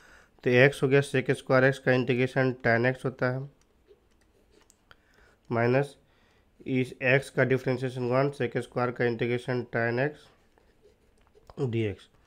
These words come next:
तो एक्स टैन एक्स हो गया माइनस, और टैन एक्स का इंटीग्रेशन log sec x होता है, तो log sec x हो गया प्लस ये। हम लोग यहाँ तक लिख सकते हैं, नहीं तो यहाँ पे हम ये भी लिखेंगे एक्स टैन एक्स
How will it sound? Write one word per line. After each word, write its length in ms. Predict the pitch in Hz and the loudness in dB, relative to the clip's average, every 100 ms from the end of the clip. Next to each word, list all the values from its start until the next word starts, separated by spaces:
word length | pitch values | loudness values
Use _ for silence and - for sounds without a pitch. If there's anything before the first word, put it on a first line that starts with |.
| _ - _ _ - | _ -20 _ _ 0
तो 140 | 131 - 127 | 0 0 2
एक्स 320 | 123 143 - - | 4 4 0 -4
टैन 260 | 127 120 123 | 2 2 2
एक्स 240 | 135 - | 0 -2
हो 80 | 131 | -4
गया 280 | 123 139 165 - _ _ _ _ _ | -2 -2 -2 -8 _ _ _ _ _
माइनस, 500 | 117 120 123 110 - _ _ _ - | -2 2 2 0 -4 _ _ _ 0
और 180 | 123 131 | 0 0
टैन 300 | 135 127 139 | 2 2 2
एक्स 160 | 143 | 0
का 140 | - 131 | 0 0
इंटीग्रेशन 640 | 127 131 127 123 143 131 | 2 0 0 0 -4 -2
log 300 | 117 127 143 - | 0 0 -2 -10
sec 340 | - 110 107 | -8 -8 -6
x 220 | 123 123 123 | -8 -6 -10
होता 280 | 123 131 117 | -8 -6 -6
है, 180 | 113 156 _ _ _ _ _ | -6 -10 _ _ _ _ _
तो 80 | 117 113 | -4 -2
log 280 | 113 135 - | 0 -2 -6
sec 320 | - 107 - 107 | -10 -8 -6 -10
x 140 | - | -8
हो 100 | 104 | -12
गया 220 | 98 101 127 _ _ _ _ - | -10 -12 -12 _ _ _ _ -6
प्लस 340 | 107 104 - | -4 -6 -8
ये। 60 | 113 | -10
हम 120 | 123 143 | -2 0
लोग 120 | 139 | 2
यहाँ 200 | 139 143 | 2 2
तक 160 | 143 139 | -2 -4
लिख 160 | 143 139 | -4 -6
सकते 360 | 143 - 151 | -8 -8 -4
हैं, 100 | 135 127 | -2 0
नहीं 160 | 127 | -2
तो 140 | 127 135 | 0 -2
यहाँ 220 | 127 131 | 0 0
पे 160 | 131 127 | 0 -2
हम 180 | 127 | 0
ये 180 | 127 123 | -2 0
भी 140 | 120 131 | 0 -2
लिखेंगे 560 | 127 - 139 127 104 120 - _ - _ _ - 127 117 120 - 120 | -4 -4 -4 -4 -4 -6 -10 _ -20 _ _ -10 -2 0 0 0 2
एक्स 280 | 117 139 - - | 4 2 -2 -4
टैन 280 | 127 120 123 | 2 2 2
एक्स 340 | 113 107 107 | 0 0 -4